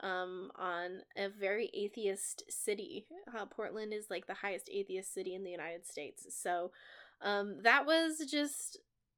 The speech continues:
a way that I grew in my faith a lot. I, I had to, like, own my faith in ways I never had before. So that's a little God travel story for you for this week.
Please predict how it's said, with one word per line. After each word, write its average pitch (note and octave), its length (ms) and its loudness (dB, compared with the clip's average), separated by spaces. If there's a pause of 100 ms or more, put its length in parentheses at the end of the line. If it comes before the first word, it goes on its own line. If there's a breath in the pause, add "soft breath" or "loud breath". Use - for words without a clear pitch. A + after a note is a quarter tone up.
(100)
a B3 140 6
way B3 240 8
that A#3 180 8
I G#3+ 120 8
grew A3+ 240 2
in A#3+ 80 0
my G#3+ 140 2
faith A3+ 340 -2
a - 120 0
lot. F#3+ 560 2 (100)
I, G3 360 0 (120)
I F#3+ 640 -4
had A3 220 4
to, B3+ 100 -8
like, G3 300 0
own G#3+ 220 2
my G#3 160 2
faith G3+ 360 -2
in G3 140 -2
ways F#3 260 -2
I - 100 -2
never F#3 320 0
had F3+ 260 2
before. F3+ 480 -4 (340 loud breath)
So G3+ 540 4 (760)
that's A#3 300 8
a D4 40 2
little B3+ 680 8
God A3 480 8
travel G#3+ 500 4
story G#3+ 380 2
for G#3+ 160 -4
you G#3+ 200 -2
for G#3+ 160 -4
this F#3 240 -2
week. G#3 320 -4